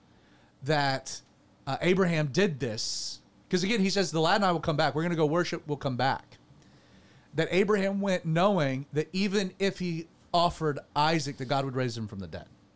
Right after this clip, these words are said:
Like, he has this total confidence and faith in God. He's acting out of obedience. And he sees this sacrifice that he's gonna offer as an act of worship, that he is honoring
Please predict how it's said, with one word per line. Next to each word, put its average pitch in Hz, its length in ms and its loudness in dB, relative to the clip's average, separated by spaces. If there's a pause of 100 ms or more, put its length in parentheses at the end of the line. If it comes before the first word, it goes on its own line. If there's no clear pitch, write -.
(880)
Like, 120 120 -8
he 160 80 0
has 139 120 0
this 143 180 -4
total 180 320 2
confidence 156 640 -2
and 120 100 -6
faith 135 380 -2
in 110 100 -4
God. 135 440 2 (300)
He's 107 240 -8
acting 139 360 0
out 123 100 0
of 110 100 -4
obedience. 131 720 -4 (240)
And 151 140 0
he 165 60 0
sees 226 400 0
this 185 140 0
sacrifice 190 1080 0 (360)
that 147 120 -2
he's 156 160 -2
gonna 165 140 0
offer 139 600 0 (1120)
as 196 220 2
an 214 180 0
act 165 280 0
of 147 120 -2
worship, 151 520 0 (480)
that 151 120 -2
he 185 180 0
is 160 160 2 (540)
honoring 196 580 2